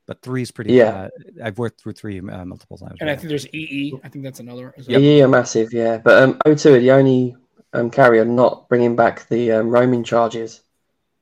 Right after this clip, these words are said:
Speaker 3: Oh,
Speaker 2: So,
Speaker 3: okay.
Speaker 2: yeah.
Speaker 3: Good deal.
Speaker 1: They're gonna start doing
Speaker 2: Research
Speaker 1: road
Speaker 2: that for my interview. <laughs>
Speaker 3: Right, exactly.
Speaker 1: <laughs>
Speaker 3: So I guess my question is, if, so w-, if you do get the job, it'll require you to commute with a vehicle, right? 'Cause there's, I guess you don't have,
Speaker 2: Yeah.
Speaker 3: like, a, so do you,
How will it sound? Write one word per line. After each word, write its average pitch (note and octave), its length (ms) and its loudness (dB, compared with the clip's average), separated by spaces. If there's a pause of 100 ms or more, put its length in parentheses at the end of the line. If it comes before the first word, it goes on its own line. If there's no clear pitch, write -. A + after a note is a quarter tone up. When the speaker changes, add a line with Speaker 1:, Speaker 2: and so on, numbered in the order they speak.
(560)
Speaker 3:
Oh, A3 200 -4
Speaker 2:
So, C3 80 -6
Speaker 3:
okay. A#2 260 -4
Speaker 2:
yeah. A#2+ 220 -8 (500)
Speaker 3:
Good F#3+ 220 -12
deal. E3 220 -12
Speaker 1:
They're A2 100 -12
gonna B2 120 -8
start A#2+ 240 -6
doing A#2+ 120 -6
Speaker 2:
Research B2+ 360 4
Speaker 1:
road - 60 -6
Speaker 2:
that A#2+ 180 2
for A#2+ 80 -4
my A#2+ 160 2
interview. A#2+ 380 -4 (120)
<laughs> - 380 -16
Speaker 3:
Right, F3 200 2
exactly. D#3+ 440 -2 (100)
Speaker 1:
<laughs> E3 100 -4
Speaker 3:
So G3 340 0 (260)
I D#3+ 80 -4
guess A#3 180 -4
my F3 80 -6
question F3+ 320 -4
is, C#3 220 -12
if, D3 220 -12 (160)
so C#3+ 440 -8 (320)
w-, D3 160 -12
if C#3 120 -16
you C3+ 60 -12
do D#3 200 -12
get G#3 100 -14
the B2 80 -18
job, A#2+ 240 -18
it'll A#2+ 120 -20
require A2+ 300 -16
you G#2+ 100 -14
to - 120 -20
commute G#2+ 340 -20 (340)
with G#2 120 -20
a G2 40 -20
vehicle, G2+ 400 -20
right? G2+ 140 -20
'Cause - 140 -20
there's, G#2+ 180 -20 (100)
I A#2 60 -20
guess G2 180 -20
you - 60 -20
don't F#2+ 120 -20
have, A#2 120 -6
Speaker 2:
Yeah. A2+ 100 -4
Speaker 3:
like, F#2+ 200 -18
a, F2 100 -20 (400)
so D#3 440 -2
do C3+ 120 -10
you, C#3 60 -10